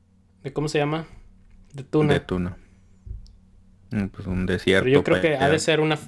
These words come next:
Speaker 1: una, ha de ser diferente, ¿no?
Speaker 2: Mm. No,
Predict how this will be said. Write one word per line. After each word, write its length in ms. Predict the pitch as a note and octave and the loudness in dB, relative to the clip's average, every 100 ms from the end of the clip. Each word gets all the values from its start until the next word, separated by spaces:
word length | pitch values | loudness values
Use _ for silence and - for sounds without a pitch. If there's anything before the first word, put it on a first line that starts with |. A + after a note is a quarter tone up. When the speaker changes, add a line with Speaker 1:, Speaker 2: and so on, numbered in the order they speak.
| - | -6
Speaker 1:
una, 280 | D#3 D#3 - | -2 -2 -2
ha 140 | E3 | 2
de 100 | E3 | 2
ser 280 | E3 F3 D#3 - | 2 -2 -2 -8
diferente, 580 | D#3+ D#3+ C#3 D3 F3+ B2+ | -4 -2 0 0 -2 -4
¿no? 220 | C#3 F3 _ _ _ _ _ | -6 -8 _ _ _ _ _
Speaker 2:
Mm. 220 | G#2+ A2+ C3+ C#3 _ _ _ _ _ _ _ _ _ _ _ _ _ _ _ _ | -6 -6 -6 -12 _ _ _ _ _ _ _ _ _ _ _ _ _ _ _ _
No, 120 | B2+ | -12